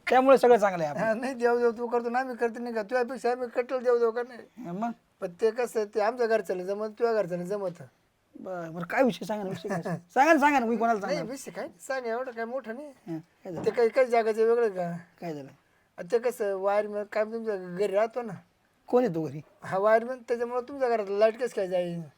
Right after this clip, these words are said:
Speaker 1: वायरमॅन घरी येतो? मा-, मी तर कधीच नाही पाहिलं, माझी ओळखच नाही वायर.
Speaker 2: लाईनमॅन काम घरी तुमचं, त्याच्यामुळे तुम्हाला काय लाईट जाणार नाही ना.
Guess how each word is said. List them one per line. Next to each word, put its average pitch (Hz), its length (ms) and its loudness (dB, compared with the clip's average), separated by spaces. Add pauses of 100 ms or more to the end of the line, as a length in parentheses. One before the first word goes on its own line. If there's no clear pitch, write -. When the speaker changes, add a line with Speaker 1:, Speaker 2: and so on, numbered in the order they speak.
(220)
Speaker 1:
वायरमॅन 294 320 0
घरी 269 160 4
येतो? 262 300 -2
मा-, 220 220 4
मी 277 200 2
तर 349 100 4
कधीच 370 180 2
नाही 294 140 0
पाहिलं, 214 160 0
माझी 277 160 2
ओळखच 330 280 8
नाही 311 120 6
वायर. 233 160 8 (640)
Speaker 2:
लाईनमॅन 254 340 4
काम 240 240 0
घरी 226 200 0
तुमचं, 254 340 -6
त्याच्यामुळे 226 360 -6
तुम्हाला 254 300 -4
काय 233 140 0
लाईट 240 180 2 (520)
जाणार 262 300 0
नाही 262 160 -6
ना. 175 80 -6